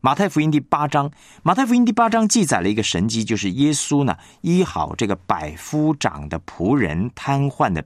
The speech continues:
病哈。但是在马太福音第八章里呢，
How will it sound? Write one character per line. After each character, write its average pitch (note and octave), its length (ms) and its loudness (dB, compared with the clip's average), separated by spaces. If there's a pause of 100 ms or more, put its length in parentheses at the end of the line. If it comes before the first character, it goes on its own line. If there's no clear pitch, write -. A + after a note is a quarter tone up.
病 A2 220 0
哈。 E2+ 300 -6 (480)
但 B3+ 120 0
是 G#3+ 160 2
在 F#3 280 0 (1500)
马 D#3+ 140 2
太 A#3+ 100 2
福 G#3+ 100 2
音 G#3+ 100 4
第 G#3+ 60 4
八 A3+ 240 0
章 A3 220 2
里 C#3 140 2
呢， F#2 220 -2